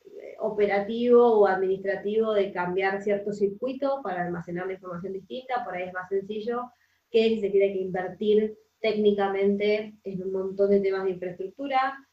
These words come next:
eh, o cambiar la cultura de un espacio, que eso lleva mucho,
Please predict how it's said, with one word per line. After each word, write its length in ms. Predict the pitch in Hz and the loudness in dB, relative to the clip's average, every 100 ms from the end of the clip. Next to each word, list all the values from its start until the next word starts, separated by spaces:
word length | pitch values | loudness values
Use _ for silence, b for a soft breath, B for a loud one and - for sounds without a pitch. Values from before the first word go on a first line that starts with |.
| _ - | _ -6
eh, 180 | 185 185 | -4 0
o 140 | 202 | -2
cambiar 420 | 202 202 202 202 202 | 0 2 6 6 4
la 180 | 202 | 2
cultura 560 | 208 196 196 233 226 214 | 6 6 6 0 0 0
de 80 | 202 | -2
un 60 | |
espacio, 520 | 196 - 240 269 233 185 | -4 -4 -4 -2 -4 -6
que 120 | 185 | -6
eso 160 | 190 | -8
lleva 260 | 202 196 185 | -8 -8 -8
mucho, 260 | 180 - | -10 -12